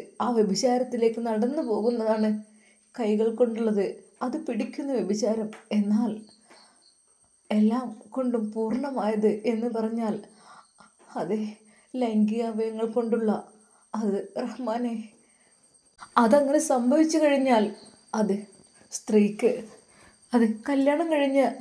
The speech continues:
ആളുകൾക്ക് അവരെ ഹദ്ദ് കുഴിയിൽ ഇറക്കി എറിഞ്ഞു കൊല്ലുക എന്നുള്ളതാണ് അറബ് നാടുകളിലെ ശിക്ഷ. പക്ഷെ ഞാൻ കേട്ടിട്ടുണ്ട്,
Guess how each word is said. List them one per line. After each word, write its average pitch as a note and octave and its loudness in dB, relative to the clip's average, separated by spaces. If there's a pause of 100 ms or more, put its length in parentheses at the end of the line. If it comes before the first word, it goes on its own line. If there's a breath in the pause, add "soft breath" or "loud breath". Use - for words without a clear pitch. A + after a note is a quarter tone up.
(680 loud breath)
ആളുകൾക്ക് A#3+ 2 (800 soft breath)
അവരെ G#3+ 2 (200)
ഹദ്ദ് G3+ 0
കുഴിയിൽ A#3 2 (180)
ഇറക്കി A#3 2 (140)
എറിഞ്ഞു C#4 0
കൊല്ലുക B3+ 4
എന്നുള്ളതാണ് G3 0 (580 soft breath)
അറബ് G#3 0
നാടുകളിലെ G3+ 2 (640 soft breath)
ശിക്ഷ. - -4 (1400 soft breath)
പക്ഷെ D4 4
ഞാൻ D#4+ 2
കേട്ടിട്ടുണ്ട്, C#4 4